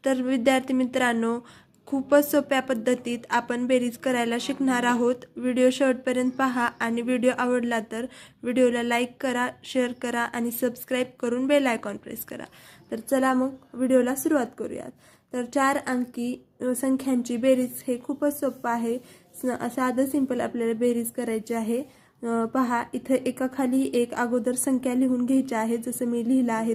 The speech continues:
तसं, आणि नंतर वरच्या संख्येची खालच्या संख्येसोबत बेरीज करायची आहे.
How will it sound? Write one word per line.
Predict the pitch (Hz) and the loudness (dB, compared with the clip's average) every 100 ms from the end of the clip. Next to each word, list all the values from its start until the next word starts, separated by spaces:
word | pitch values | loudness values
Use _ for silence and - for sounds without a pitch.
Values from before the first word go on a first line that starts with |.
| 233 | -2
तसं, | 233 240 226 - - - - | -4 -2 -4 -8 -20 -20 -8
आणि | 220 226 240 | -2 0 4
नंतर | 262 269 226 226 - - - | 4 4 2 -2 -4 -14 0
वरच्या | 254 254 285 277 | 2 4 2 4
संख्येची | 285 269 254 254 233 262 | 0 2 0 -2 -6 -2
खालच्या | 240 254 | 0 0
संख्येसोबत | 254 247 240 233 226 262 | 0 -2 -2 -4 -2 0
बेरीज | 294 320 262 - | 2 2 2 -6
करायची | 202 208 - 214 | -10 -10 -10 -12
आहे. | 214 | -12